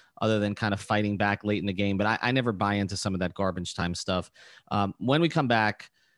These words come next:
we're gonna get into, you know, sort of updating the day. Okay, so we're gonna try to tell you what's happened today and where it stands and what it means. Before we do, I wanna tell you about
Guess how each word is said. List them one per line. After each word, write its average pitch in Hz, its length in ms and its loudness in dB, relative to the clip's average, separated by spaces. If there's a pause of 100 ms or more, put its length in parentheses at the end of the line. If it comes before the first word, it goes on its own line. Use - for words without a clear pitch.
(160)
we're 131 220 2
gonna 143 180 4
get 123 280 2
into, 110 760 2 (100)
you 110 80 0
know, 95 240 0 (140)
sort 165 180 4
of 120 60 2
updating 110 560 2
the 92 80 2
day. 78 380 -4 (120)
Okay, 101 380 0
so 107 160 -2
we're 110 100 -2
gonna 117 140 0
try 120 220 2
to 113 140 2 (140)
tell 147 220 0
you 139 280 2
what's 135 280 -2
happened 131 340 0
today 110 360 2
and 104 180 0
where 123 200 4
it 117 120 -2
stands 107 560 0 (500)
and 110 160 0
what 127 140 4
it 107 140 2
means. 113 360 2
Before 117 300 0
we 170 140 4
do, 147 180 4
I - 20 4
wanna 135 140 2
tell 139 160 2
you 131 80 4
about 117 320 2